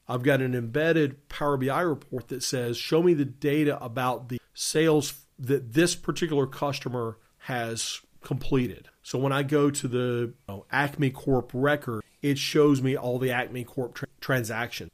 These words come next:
summarized in a dashboard. Uh, when I'd move that to a new environment, if I, bef-, without the solution feature,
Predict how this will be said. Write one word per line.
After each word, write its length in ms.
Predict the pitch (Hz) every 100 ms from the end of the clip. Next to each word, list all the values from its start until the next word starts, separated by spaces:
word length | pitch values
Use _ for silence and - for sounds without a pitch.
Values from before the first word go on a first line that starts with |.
| _
summarized 580 | - 131 123 117 110 123
in 80 | 104
a 60 |
dashboard. 460 | 104 104 104 - - _
Uh, 220 | 139 117 107 _ _
when 200 | - 131
I'd 160 | 131 131
move 220 | 143 180
that 260 | 170 143 -
to 240 | 147 135
a 260 | 127 123 127
new 280 | 127 143 143
environment, 580 | 131 175 220 147 123 - _ _ _
if 180 | 143 135
I, 140 | 143 131
bef-, 260 | 127 123
without 380 | 180 135 147 147
the 80 | 139
solution 480 | - 170 240 - 120
feature, 480 | - 120 127 117